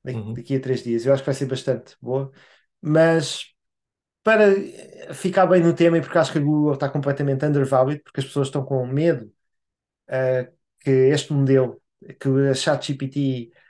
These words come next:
Speaker 1: faça com que a Google Search seja obsolete. Ahm,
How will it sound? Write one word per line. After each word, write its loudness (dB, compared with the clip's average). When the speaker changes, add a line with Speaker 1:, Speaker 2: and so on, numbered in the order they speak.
Speaker 1:
faça -2
com -2
que -4
a 4
Google 0
Search -2
seja 0
obsolete. -4
Ahm, -4